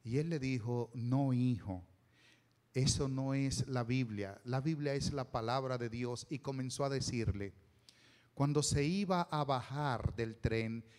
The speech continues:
el joven, un poco ya confuso, le dijo, eh, Luis le dio la mano y le dijo, "Mucho gusto." Y el joven le dijo, "Yo soy fulano de tal."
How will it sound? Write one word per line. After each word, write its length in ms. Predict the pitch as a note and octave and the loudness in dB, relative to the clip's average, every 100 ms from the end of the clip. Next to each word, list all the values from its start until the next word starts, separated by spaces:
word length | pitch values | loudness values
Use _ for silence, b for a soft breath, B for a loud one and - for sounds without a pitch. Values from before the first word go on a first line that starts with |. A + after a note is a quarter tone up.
| B _ | B _
el 240 | C3 B2+ | -2 0
joven, 500 | A#2+ E3 E3 E3+ E3+ - | 2 2 2 0 -2 -2
un 180 | C#3+ | -4
poco 320 | B2+ E3+ E3 C#3 | 2 0 2 0
ya 240 | C3+ C#3 | 2 2
confuso, 880 | D#3 C3+ - B2+ A2 - A#2+ A2 G#2+ B B B - | 0 0 2 2 4 0 0 -2 -4 B B B -6
le 220 | A#2 B2 | 0 2
dijo, 760 | C3+ D3 - D3 C#3 C3 A#2+ B B B - | 2 0 0 2 2 0 -2 B B B -6
eh, 320 | B2+ B2+ B2+ | -2 0 -2
Luis 640 | C3+ C3 C3+ B2 D3 D3+ D3+ | -6 -6 -2 2 4 4 2
le 160 | D3 | 2
dio 180 | C3+ C#3 | 2 2
la 140 | D3+ D3 | 2 0
mano 320 | C3 C3+ C#3 | 0 0 -2
y 40 | |
le 120 | B2+ | -2
dijo, 280 | B2 C3 C3+ | -2 -2 -2
"Mucho 320 | C3 C#3+ E3+ | 0 4 4
gusto." 640 | D3 D#3 D3 - - G2 B B B B - | 6 4 4 2 -2 -2 B B B B -2
Y 80 | |
el 100 | B2 | -2
joven 320 | A2 C3+ C#3+ C#3 | 2 2 4 2
le 80 | |
dijo, 460 | C3+ C#3 B2 C3+ C3 | 0 0 0 0 0
"Yo 240 | B2 D3+ | -4 -4
soy 220 | D3+ E3+ D3+ | -2 -4 -2
fulano 560 | - B2+ C3+ D3+ B2+ | 2 4 4 4 2
de 100 | A2 | 0
tal." 420 | G2 G#2+ G2 G2 | -2 -2 -2 -4